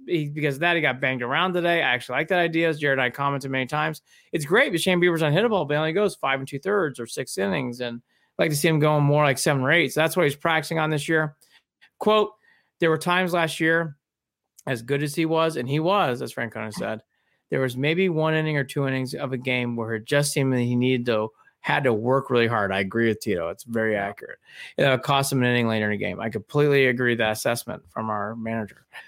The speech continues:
Speaker 1: Bieber, "I found myself at certain points in the second inning, like, "Ah, right there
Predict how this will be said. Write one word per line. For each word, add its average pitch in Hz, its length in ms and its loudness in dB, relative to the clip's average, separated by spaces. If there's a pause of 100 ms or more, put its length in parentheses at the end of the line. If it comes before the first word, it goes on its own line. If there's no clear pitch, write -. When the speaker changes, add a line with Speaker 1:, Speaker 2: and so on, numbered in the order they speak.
(180)
Speaker 1:
Bieber, 196 380 4 (380)
"I 151 80 2
found 180 240 2
myself 185 380 4
at 160 80 -2
certain 170 280 0
points 170 360 0
in 147 80 -4
the - 80 -4
second 165 360 0
inning, 151 220 0
like, 123 240 0
"Ah, 196 640 4
right 156 240 2
there 170 500 2